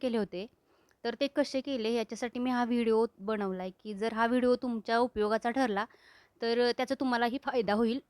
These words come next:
<coughs> सॉरी. अ, तर कसं आहे ना, न्यू क्रिएटर्स खूप झाले YouTubeवरती. त्यांना माहिती नाही आहे की YouTube चॅनेल कसं क्रिएट करायचं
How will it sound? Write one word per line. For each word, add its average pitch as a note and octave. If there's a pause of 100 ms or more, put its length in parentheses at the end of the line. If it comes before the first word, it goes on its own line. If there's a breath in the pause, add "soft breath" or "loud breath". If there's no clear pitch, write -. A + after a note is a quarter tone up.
<coughs> D4+ (760)
सॉरी. F#3+ (600 soft breath)
अ, F#3+ (400)
तर A#3 (440)
कसं C4
आहे C4+
ना, A#3
न्यू B3
क्रिएटर्स A#3+
खूप B3
झाले A#3
YouTubeवरती. G3+ (140)
त्यांना A#3+
माहिती C#4
नाही B3+
आहे F3
की G#3
YouTube A3
चॅनेल A3+
कसं A#3
क्रिएट A3+
करायचं F#3+